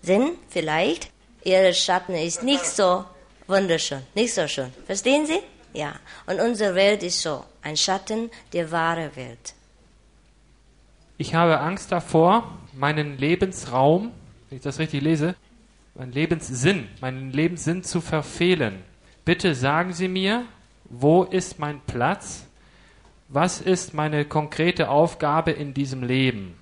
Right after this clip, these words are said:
Speaker 2: Und wie und wo soll ich meine Kraft einsetzen?
Speaker 1: Erleuchtung.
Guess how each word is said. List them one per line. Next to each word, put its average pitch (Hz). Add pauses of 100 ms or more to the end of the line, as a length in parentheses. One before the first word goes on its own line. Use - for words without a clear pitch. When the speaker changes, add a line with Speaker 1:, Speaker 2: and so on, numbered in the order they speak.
(400)
Speaker 2:
Und 139
wie 185
und 143
wo 165
soll 165
ich 156
meine 147
Kraft 147
einsetzen? 143 (2000)
Speaker 1:
Erleuchtung. 180